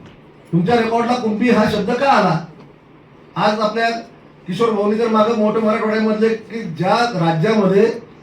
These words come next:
अगोदर जी गोष्टी निजामाच्या काळामध्ये तुम्हाला आरक्षण होतं, मग आता का नाही? अशा अनेक अभ्यासपूर्ण गोष्टी सुद्धा त्यामध्ये आहेत. आणि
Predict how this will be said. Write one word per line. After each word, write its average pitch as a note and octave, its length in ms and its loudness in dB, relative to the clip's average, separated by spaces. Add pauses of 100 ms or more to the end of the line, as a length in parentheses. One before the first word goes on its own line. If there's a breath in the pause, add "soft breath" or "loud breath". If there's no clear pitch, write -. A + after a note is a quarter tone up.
(140)
अगोदर A3 380 2
जी C4+ 100 0
गोष्टी B3 320 0 (160)
निजामाच्या A#3+ 500 2
काळामध्ये A#3 400 0
तुम्हाला A#3 220 -2
आरक्षण A#3 260 -2
होतं, G3 220 0
मग G#3+ 80 2
आता G#3+ 180 0
का B3 160 -2
नाही? A#3+ 240 -2 (480)
अशा - 360 -2
अनेक C4 160 0
अभ्यासपूर्ण A#3+ 540 0
गोष्टी - 280 -2
सुद्धा G3+ 280 -2
त्यामध्ये F#3 320 4
आहेत. D#3+ 260 4 (520 loud breath)
आणि G#3 220 -2